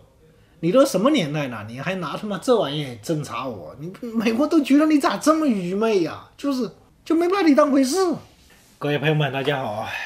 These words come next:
今天我来讲一下美国。其实美国这个国家呢，看世界，美国这个国家看世界，感觉就像外星人看地球人一样。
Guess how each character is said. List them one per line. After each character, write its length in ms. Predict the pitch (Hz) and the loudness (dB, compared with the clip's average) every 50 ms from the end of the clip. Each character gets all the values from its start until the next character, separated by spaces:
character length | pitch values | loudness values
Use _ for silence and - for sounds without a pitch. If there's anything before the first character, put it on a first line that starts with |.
| - - | -10 -12
今 200 | - 131 127 127 | -12 -14 -14 -14
天 200 | 135 143 135 123 | -12 -12 -12 -12
我 80 | 120 | -10
来 120 | 123 135 131 | -10 -10 -8
讲 240 | - 135 113 110 | -10 -10 -12 -12
一 80 | 110 113 | -14 -12
下 280 | 107 143 139 123 113 110 | -10 -8 -8 -8 -8 -10
美 260 | 120 120 120 113 107 | -10 -8 -8 -8 -10
国。 340 | 101 104 101 107 117 127 - _ _ _ _ _ _ _ _ _ _ _ _ _ _ _ _ _ _ _ _ _ _ _ _ _ _ _ _ _ _ _ _ _ _ _ _ _ _ _ - - - - - - - - - - - - | -10 -10 -10 -10 -10 -12 -14 _ _ _ _ _ _ _ _ _ _ _ _ _ _ _ _ _ _ _ _ _ _ _ _ _ _ _ _ _ _ _ _ _ _ _ _ _ _ _ -20 -20 -20 -20 -20 -20 -20 -20 -20 -20 -18 -10
其 160 | - 180 208 | -4 -4 -2
实 140 | 190 214 220 | 2 2 0
美 260 | 208 185 151 135 127 | 2 0 0 0 -2
国 240 | 123 123 131 139 170 | -2 -4 -4 -4 -2
这 80 | 190 | -4
个 140 | 214 180 160 | -4 -4 -4
国 160 | 131 135 127 | -4 -4 -4
家 160 | 120 139 135 131 | -4 -4 -6 -6
呢， 220 | 123 113 107 107 | -8 -8 -10 -10
看 260 | - - 165 143 127 | -12 -10 -10 -10 -8
世 240 | - - 160 151 131 | -8 -4 -2 -2 -2
界， 300 | 127 151 160 135 98 - - - - _ _ _ _ _ _ _ _ _ _ _ _ _ _ _ _ _ _ _ _ _ _ _ - - _ | -2 -4 -6 -6 -6 -10 -16 -20 -20 _ _ _ _ _ _ _ _ _ _ _ _ _ _ _ _ _ _ _ _ _ _ _ -20 -20 _
美 320 | - 147 143 139 135 135 135 | -14 -12 -10 -10 -8 -8 -6
国 140 | 143 175 | -6 -4
这 100 | 202 226 | -2 -4
个 80 | 226 202 | -4 0
国 100 | 165 165 | 0 0
家 140 | 160 185 185 | 0 0 -4
看 240 | 185 - 185 175 170 | -4 -6 -6 -6 -6
世 180 | 170 180 175 | -6 -6 -4
界， 200 | 175 190 180 156 | -2 -2 -2 -2
感 200 | - - 135 135 | -4 -6 -8 -4
觉 140 | 139 156 175 | -4 -4 -2
就 140 | 185 190 165 | -2 -2 -2
像 200 | 170 180 165 165 190 | -2 -4 -4 -2 -2
外 120 | 185 170 | -2 -2
星 200 | 151 - 170 160 | -2 -2 -4 -4
人 160 | 151 147 151 | -4 -6 -6
看 200 | 156 170 175 160 | -6 -4 -6 -6
地 200 | 156 - 196 165 | -4 -6 -6 -6
球 160 | - - 135 | -6 -8 -8
人 200 | 123 117 117 113 | -8 -8 -10 -12
一 100 | 107 101 | -12 -12
样。 120 | 98 92 | -14 -14